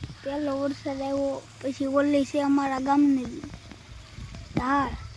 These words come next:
જુઓ મિત્ર, ધારે તમે જોઈ શકો છો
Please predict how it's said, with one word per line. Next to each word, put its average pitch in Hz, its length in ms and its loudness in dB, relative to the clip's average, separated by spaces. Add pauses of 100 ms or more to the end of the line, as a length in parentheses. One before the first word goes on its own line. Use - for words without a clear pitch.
(840)
જુઓ 285 300 -2
મિત્ર, 285 320 0 (180)
ધારે 285 360 0 (100)
તમે 294 320 2 (140)
જોઈ 302 320 0
શકો - 320 -6
છો 294 160 -6